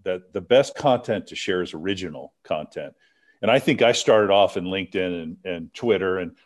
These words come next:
all I did was take a Michael Kitces article or, or some research from somebody and sim-, simply retweet it or share it.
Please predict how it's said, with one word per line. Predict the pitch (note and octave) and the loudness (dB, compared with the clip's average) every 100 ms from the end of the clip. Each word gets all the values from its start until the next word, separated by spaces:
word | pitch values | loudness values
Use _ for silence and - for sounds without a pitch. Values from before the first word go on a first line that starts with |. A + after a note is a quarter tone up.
| - | 2
all | A#2+ C3 | 6 6
I | B2 | 4
did | A2 G#2+ G#2 | 2 0 0
was | F2 E2+ - | -4 -6 -8
take | - G#2 F#2+ | -2 -2 0
a | F#2 F2 | -2 -2
Michael | E2+ F2+ F#2+ F2+ | -2 -4 -4 -10
Kitces | - G2 - F#2 | -6 -6 -6 -2
article | F#2+ F#2+ F2+ - | 0 0 -2 -6
or, | D#2+ E2 D2+ D#2 D#2 _ _ _ | -8 -8 -10 -10 -14 _ _ _
or | F#2+ F2+ F#2 F2+ F2 E2+ E2 E2+ - | -2 0 0 0 -2 -4 -8 -12 -12
some | - F2 D#2 D#2 | -10 -8 -10 -4
research | A2 G2+ G#2 F2+ | -2 -2 -2 -4
from | - G2+ F2 E2+ | -4 -2 -2 -4
somebody | E2+ - G2 F#2+ F#2 F2+ G2 | -4 -2 0 0 -2 -6 -6
and | G2 F#2+ G2 | -8 -8 -10
sim-, | - - C3 B2 - | -12 -2 -2 -2 -2
simply | C#3 A2+ G#2 F2+ | -4 -2 -2 -4
retweet | E2+ G#2+ G#2+ A2+ G#2+ G2+ | -4 -4 -4 -4 -2 -2
it | G2 D#2 | -4 -10
or | |
share | - - G2 G2 | -6 0 2 2
it. | F#2+ | -2